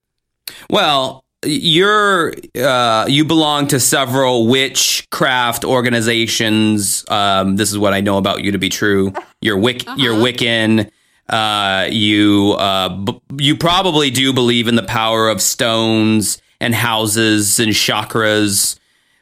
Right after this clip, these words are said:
Speaker 1: and, um, astrology. So it's not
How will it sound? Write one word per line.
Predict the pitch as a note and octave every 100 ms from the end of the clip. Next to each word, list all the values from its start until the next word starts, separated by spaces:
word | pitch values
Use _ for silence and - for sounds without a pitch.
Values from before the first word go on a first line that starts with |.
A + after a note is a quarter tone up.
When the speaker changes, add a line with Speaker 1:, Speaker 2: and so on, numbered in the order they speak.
| _
Speaker 1:
and, | A#2+ G#2+ G#2 G2+
um, | G2 F#2+ F#2 F2+
astrology. | - A2+ - A2+ G2+ G#2 G#2 G#2 G#2+
So | G#2 - B2 A#2 A2+
it's | C3 B2 -
not | C#3+ D3 F3 A3 B3 - -